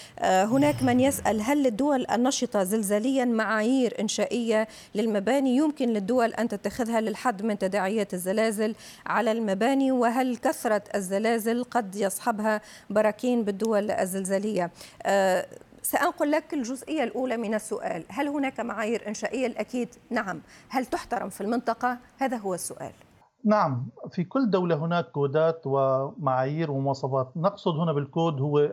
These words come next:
Speaker 2: ال-، النظام أو المعياري لوضع ليس فقط الأبنية ودراساتها،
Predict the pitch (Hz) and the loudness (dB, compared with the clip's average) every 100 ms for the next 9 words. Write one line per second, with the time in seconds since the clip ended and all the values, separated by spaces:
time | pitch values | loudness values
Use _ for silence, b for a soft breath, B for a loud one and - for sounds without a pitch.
0 | 151 143 - 139 135 131 131 131 139 139 | -2 -4 -4 -4 -2 0 0 0 -4 -4
1 | 139 127 143 165 180 226 160 147 143 131 | -4 0 2 2 2 0 0 0 2 0
2 | 131 156 165 160 175 202 b b b 147 | 2 4 4 4 -2 -4 b b b 0
3 | 147 160 160 147 165 214 - 208 - 202 | 2 4 2 2 0 -2 0 -4 0 -2
4 | 185 175 143 147 143 139 139 135 135 123 | 0 -4 -4 -2 0 2 0 0 -4 -4